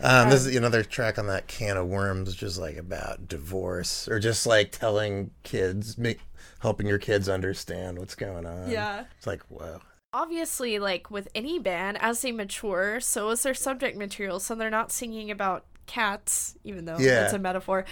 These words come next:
Speaker 2: They're singing
Speaker 1: Yeah, or
Speaker 2: about,
Speaker 1: just, like,
Speaker 2: like, divorce
Speaker 1: clubbing
Speaker 2: and
Speaker 1: and
Speaker 2: things, um, which is, like, wow, it's like, okay, like, they have the serious material and they're, like, adults now. And it's funny that they're singing about this subject matter when this record is their most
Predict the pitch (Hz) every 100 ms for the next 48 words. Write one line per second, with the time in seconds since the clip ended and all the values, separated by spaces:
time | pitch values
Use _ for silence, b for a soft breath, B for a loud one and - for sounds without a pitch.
0 | B B 240 269 311 302 - 320 220 339
1 | 339 359 - 269 311 - 403 262 196 262
2 | 247 247 269 269 208 226 226 220 240 240
3 | 311 269 277 277 - b b b - 190
4 | 330 254 190 127 202 165 196 285 - 190
5 | 208 208 214 202 202 220 208 220 220 -
6 | 202 214 220 - 208 190 202 202 233 208
7 | 190 190 196 196 196 196 196 196 208 226
8 | - 208 190 196 196 B B B - 226
9 | 220 208 - - 269 269 254 233 233 214
10 | - 302 349 247 208 196 190 190 214 208
11 | 202 - 202 202 202 - 208 208 202 190
12 | 196 190 202 - 208 196 208 196 196 -
13 | 202 190 190 190 190 - - -